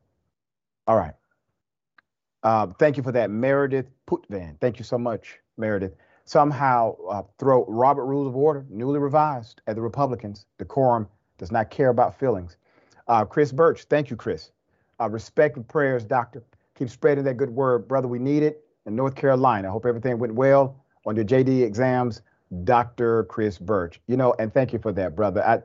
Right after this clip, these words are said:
I made all A's, man. Uh, I was actually surprised, all right?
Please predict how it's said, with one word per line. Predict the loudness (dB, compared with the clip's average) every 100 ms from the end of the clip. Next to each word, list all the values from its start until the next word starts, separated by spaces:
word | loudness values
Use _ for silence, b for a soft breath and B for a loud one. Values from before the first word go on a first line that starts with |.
| _ -2
I | 2
made | 4 6
all | 6 6
A's, | 4 0 -6
man. | -8 -8 _ _ _ _ _ _ _
Uh, | -4 -2 0 0
I | 2
was | 2 2
actually | 0 -2 -4 -8 -8 _ _
surprised, | -4 -2 2 0 0 -12 -20 _ _ -16 -6
all | -2
right? | -2 -4